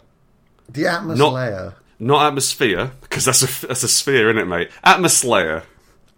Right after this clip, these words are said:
Speaker 1: Beautiful.
Speaker 2: Mm. Uh, which, of course, I, as a flat earther, believe. Um,
Speaker 1: Hundred percent.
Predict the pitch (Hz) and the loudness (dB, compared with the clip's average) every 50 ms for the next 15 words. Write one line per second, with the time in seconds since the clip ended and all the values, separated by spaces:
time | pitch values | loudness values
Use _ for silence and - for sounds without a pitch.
0 | _ _ _ _ _ - - - 120 113 107 101 - 104 - - - 90 87 82 | _ _ _ _ _ -20 -18 -14 -12 -12 -10 -10 -12 -14 -16 -16 -16 -18 -18 -20
1 | _ _ _ _ - - - - - - 104 101 98 90 85 80 76 - - - | _ _ _ _ -20 -20 -18 -14 -10 -6 -6 -4 -4 -4 -6 -8 -10 -14 -18 -20
2 | - - - - - 95 98 101 98 101 120 - - - - 123 127 - 104 104 | -20 -20 -20 -10 -4 -2 0 0 0 0 -2 -4 -2 0 -2 0 2 4 4 4
3 | 101 95 95 - 87 85 90 - - 92 85 - - 85 80 - 90 82 110 107 | 4 4 2 0 -4 -6 -8 -6 -6 -6 -6 -4 -6 -8 -6 -8 -10 -8 -8 -8
4 | 127 139 131 123 - - - - - - - - - - - 104 104 101 101 98 | -8 -8 -8 -10 -12 -16 -20 -20 -20 -20 -20 -20 -16 -8 -4 -2 -2 0 0 -2
5 | 101 98 95 | -2 -4 -6